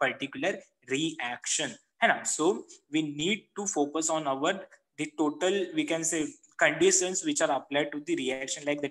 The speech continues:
temperature, then pressure, and then everything, everything whatever we are required for our particular product। If any one of them gets hampered or disturbed, then definitely after that our product is also going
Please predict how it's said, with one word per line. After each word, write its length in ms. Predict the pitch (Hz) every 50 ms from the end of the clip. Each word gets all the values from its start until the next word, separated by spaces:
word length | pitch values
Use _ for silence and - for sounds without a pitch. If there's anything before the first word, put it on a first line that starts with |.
| - 139
temperature, 560 | 131 127 120 - 135 135 135 - - 135 131 131
then 160 | - 127 127 127 _ -
pressure, 360 | 127 127 123 - - - 135 131 131 -
and 100 | 120 120 123
then 120 | 139 139 139 151 151
everything, 360 | 160 185 180 202 165 151 131 127 135 139
everything 360 | 147 160 170 170 165 170 170 165
whatever 320 | 139 131 131 143 135 147 156 147
we 80 | 139 143 143 143 135
are 80 | 156 202 - - - - - - _ -
required 400 | 147 143 147 147 151 147 156 151 -
for 100 | 143 135 135
our 260 | 135 139 127 143 170 180 - -
particular 480 | 131 123 - - 139 - 143 135 160 180 180 -
product। 400 | 139 131 123 117 - - - - - - - - - - 180
If 140 | 190 190 - - - 165 151
any 180 | 160 185 220 214 208
one 160 | 196 190 190
of 160 | 185 175 -
them 240 | - 170 165 165 156 143
gets 240 | 151 143 - - - 156
hampered 420 | 143 127 131 - - 147 147 143
or 60 | 143 147 143
disturbed, 480 | 143 143 143 - - - 143 165 175 - _ _ - _ _ 160
then 160 | 156 151 143
definitely 500 | 139 131 - 170 160 156 156 - 165 156 135
after 240 | - - - 156 147 139 135
that 260 | 151 185 - - - 147
our 160 | 139 131 143 147 143 147
product 340 | 143 139 147 156 160 - 160
is 80 | 151 147
also 300 | 139 131 - - - - 135
going 220 | 127 131 135 -